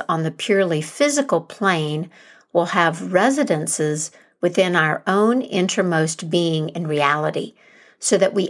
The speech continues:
actually feel the rapture of being alive." When I first heard this, wow, the rapture of being alive.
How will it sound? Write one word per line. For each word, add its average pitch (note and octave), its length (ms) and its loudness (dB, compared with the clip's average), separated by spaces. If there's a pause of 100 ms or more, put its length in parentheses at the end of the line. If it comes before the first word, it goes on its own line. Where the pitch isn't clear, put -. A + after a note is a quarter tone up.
actually A3+ 720 0
feel F3+ 560 2
the F#3 180 2
rapture D#3 640 0
of E3+ 280 -6
being D#3 520 0
alive." - 720 -4 (1900)
When F#3+ 240 2
I A3+ 180 2
first G#3+ 380 0
heard D#3 260 0
this, - 380 -4 (720)
wow, - 360 -4 (840)
the E3+ 120 2
rapture C#3+ 840 -2 (260)
of - 200 -10
being D#3+ 260 -2
alive. - 580 -8